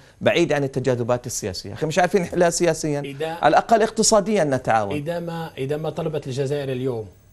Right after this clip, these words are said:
Speaker 2: من المغرب، أنا مواطن مغربي، أنا لست مسؤولًا مغربيًا، إذا ما طلبت الجزائر من المغرب اليوم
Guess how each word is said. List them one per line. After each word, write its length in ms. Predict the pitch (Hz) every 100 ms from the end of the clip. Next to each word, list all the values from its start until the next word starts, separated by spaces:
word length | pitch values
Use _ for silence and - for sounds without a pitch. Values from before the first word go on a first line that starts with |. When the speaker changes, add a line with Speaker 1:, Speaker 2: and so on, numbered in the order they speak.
| _ _ _ 123
Speaker 2:
من 160 | 143
المغرب، 480 | 147 143 131 95 - - - _ _ _ _ -
أنا 120 | 240
مواطن 400 | 285 294 277 214
مغربي، 340 | 240 226 123 135
أنا 80 |
لست 240 | 254 - 277
مسؤولًا 360 | 196 - 170
مغربيًا، 560 | 160 180 214 139 104 104 - - - - - - -
إذا 260 | 160 165 190
ما 180 | 196 190
طلبت 420 | 185 156 143 143
الجزائر 600 | 127 135 147 104 101 - - 139
من 140 | 160
المغرب 500 | 160 160 135 120 113
اليوم 460 | 127 143 175 110